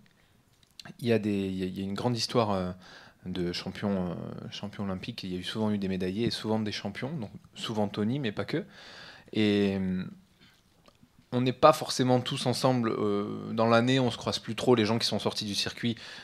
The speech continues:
euh, déjà qu'on n'est pas, nous, à l'I N S E P et qu'on est en plus dispatché, quand on arrête notre carrière, on peut se retrouver partout en France.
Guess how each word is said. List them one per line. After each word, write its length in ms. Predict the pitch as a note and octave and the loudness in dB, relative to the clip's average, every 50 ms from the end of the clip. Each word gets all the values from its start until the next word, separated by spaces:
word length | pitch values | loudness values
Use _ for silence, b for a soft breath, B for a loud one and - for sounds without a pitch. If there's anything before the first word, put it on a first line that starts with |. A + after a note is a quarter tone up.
| B B - | B B -10
euh, 160 | - E2+ F2 | -8 -6 -6
déjà 300 | F#2 G2 G#2 G#2 G#2 G#2+ | -2 0 2 4 4 4
qu'on 160 | G2+ - - F#2+ | 2 2 -2 -2
n'est 100 | F#2+ F#2 | -2 2
pas, 300 | - G#2 G2 F#2+ F#2 - | 4 4 6 6 4 2
nous, 240 | G2 G#2 A#2 A#2 G#2+ | 2 0 2 2 2
à 60 | G2+ | 2
l'I 60 | G2+ | 0
N 60 | G2+ | -2
S 160 | G#2 G2+ - A#2 | -4 -2 -2 -2
E 60 | G#2+ | -2
P 120 | F#2+ - | -2 -2
et 40 | F#2 | -4
qu'on 160 | - F#2+ F2+ | -4 -4 -2
est 160 | F2+ F2+ F2+ | -2 -2 -2
en 80 | F2 F2+ | -4 -6
plus 220 | F#2+ - A2 F#2+ | -6 -6 -6 -6
dispatché, 520 | F#2 F#2+ - - - F#2 F#2+ - - G#2+ G#2 | -6 -8 -6 -4 -4 -4 -2 -2 -2 -2 -2
quand 220 | - G2 F2+ - | -4 -6 -6 -6
on 80 | F#2+ F#2 | -4 -2
arrête 260 | F#2 F#2 G2 F#2+ - | -2 -2 -2 -4 -4
notre 160 | G2+ F#2+ F#2 | -8 -8 -6
carrière, 380 | - - F#2 F#2+ G2 G2 F#2 F2 | -6 -6 -4 -2 -2 -2 -2 -4
on 80 | F2 | -6
peut 180 | F2+ - - G2 | -10 -12 -12 -12
se 80 | - - | -12 -12
retrouver 320 | - G#2 - - G2 F#2+ | -12 -12 -12 -12 -12 -10
partout 260 | - F2+ - - F#2+ | -10 -10 -10 -8 -8
en 60 | F#2 | -8
France. 300 | F#2 - B2+ C3 B2 - | -6 -6 -8 -8 -8 -10